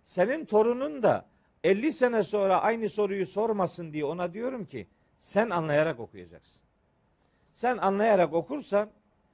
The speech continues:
elli sene sonra, altmış sene sonra biz anlamadan okusak da olur mu gündemimiz olmayacak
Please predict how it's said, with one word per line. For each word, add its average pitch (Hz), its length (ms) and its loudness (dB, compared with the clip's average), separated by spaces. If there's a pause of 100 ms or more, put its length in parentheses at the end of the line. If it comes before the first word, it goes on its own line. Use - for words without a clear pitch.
(200)
elli 214 240 0
sene 202 280 -2
sonra, 151 260 -2
altmış 190 280 -6
sene 190 260 -2
sonra 196 460 -4 (340)
biz 202 140 -12
anlamadan 202 720 -2
okusak 180 460 -8
da 185 60 -2
olur 196 300 -2
mu 220 380 -6 (960)
gündemimiz 208 640 0
olmayacak 131 480 0